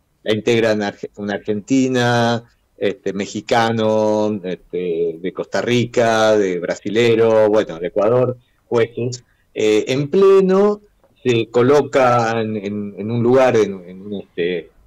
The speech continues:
en un ámbito, y ante el público, eh, a, invita a quienes van a dar una opinión y les permite dar su opinión sobre el tema,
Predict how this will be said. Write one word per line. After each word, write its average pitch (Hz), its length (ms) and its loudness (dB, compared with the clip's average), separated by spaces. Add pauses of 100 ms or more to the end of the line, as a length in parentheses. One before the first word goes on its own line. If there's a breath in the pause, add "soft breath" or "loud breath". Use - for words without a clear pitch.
en 95 100 -14
un 117 120 -4
ámbito, 156 640 2 (400 loud breath)
y 185 300 2
ante 139 500 2
el 131 120 -2
público, 208 920 4
eh, 120 240 0
a, 113 180 -2 (120)
invita 170 760 0
a 123 120 -4
quienes 120 600 -2 (200)
van 131 240 -2
a 127 40 2
dar 139 140 4
una 143 200 2
opinión 180 520 2
y 127 160 -4 (320)
les 107 240 -2 (240)
permite 117 420 -2
dar 120 200 2
su - 140 -4
opinión 139 500 0
sobre 95 320 -2
el 95 100 -20
tema, 139 440 2